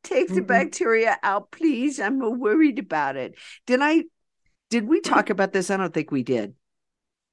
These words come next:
Speaker 1: So I got an email, um, from, uh, someone who, who said, "I don't think this is true, but I wanna run it by you. My dog is pregnant,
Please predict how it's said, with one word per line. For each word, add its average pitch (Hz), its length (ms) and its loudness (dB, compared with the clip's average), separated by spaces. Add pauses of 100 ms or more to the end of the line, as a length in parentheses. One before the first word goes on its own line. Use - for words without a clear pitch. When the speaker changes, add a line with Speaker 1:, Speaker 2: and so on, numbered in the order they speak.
(200)
Speaker 1:
So 180 380 6 (340)
I 196 220 6
got 202 240 0
an 180 140 0
email, 151 480 0 (580)
um, 151 340 0
from, 151 540 -2 (240)
uh, 131 280 2 (360)
someone 160 320 0
who, 143 360 -2
who 151 580 0 (880)
said, 160 460 6 (440)
"I 226 140 0
don't 320 220 0
think 269 180 0
this 220 220 -4
is 170 160 -2
true, 185 500 4
but 156 160 -2
I 143 80 -2
wanna 175 260 -2
run 180 220 0
it 165 160 -2
by 139 200 4
you. 220 440 -2 (480)
My 185 220 4
dog 180 480 2
is 160 160 0
pregnant, 185 920 -2